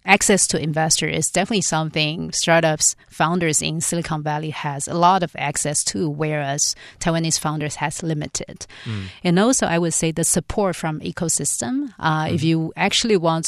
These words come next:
Speaker 1: to talk to, uh, people in certain field or with distribution channel, uh, Silicon Valley is a lot more open and also a lot more resourceful in that regard. You can
Speaker 2: Mm-hmm.
Speaker 1: basically connect to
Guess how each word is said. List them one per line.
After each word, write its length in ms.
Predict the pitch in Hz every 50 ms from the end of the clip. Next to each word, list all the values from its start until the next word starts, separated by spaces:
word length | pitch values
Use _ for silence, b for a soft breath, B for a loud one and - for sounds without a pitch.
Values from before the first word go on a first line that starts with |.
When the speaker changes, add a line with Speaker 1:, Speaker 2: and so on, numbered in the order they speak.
| -
Speaker 1:
to 280 | - 170 160 160 156 156
talk 400 | - - - - 165 165 165 -
to, 480 | - - - 185 165 156 151 147 147 -
uh, 200 | - 160 147 151
people 320 | 147 - 185 170 - 165 -
in 120 | - 160
certain 380 | 151 - - 170 160 175 160 151
field 520 | - - - 147 151 160 175 220 233 - -
or 300 | - 160 151 156 151 147
with 280 | 147 151 160 165 - -
distribution 640 | - 160 - - 175 160 - 170 170 - - 170 160
channel, 480 | - - 151 151 151 156 175 202 220 B B B B B B B B -
uh, 140 | 175 165 165
Silicon 400 | - - 247 247 - 220 196 196
Valley 320 | 180 170 165 165 165 156
is 200 | - 160 151 151
a 60 | 160 156
lot 280 | 156 160 170 165 - -
more 680 | 185 165 160 160 160 156 156 156 156 156 156 165 190 - -
open 520 | 190 214 233 - - 160 143 147 - 160 - -
and 220 | - 143 151 147 -
also 300 | 170 165 170 160 - 170 147
a 80 | 147
lot 220 | 165 170 170 - -
more 160 | 180 165 160
resourceful 680 | 160 170 190 - - - 151 147 147 - - 165 160 -
in 220 | - - - 156 139
that 200 | - 156 151 156
regard. 460 | 151 151 - - - - - - -
You 80 | 156 165
can 180 | - 165 160 160
Speaker 2:
Mm-hmm. 140 | 160 127 98 - _
Speaker 1:
basically 300 | - 208 220 - 233 -
connect 380 | - - 147 147 - 78 - -
to 100 | -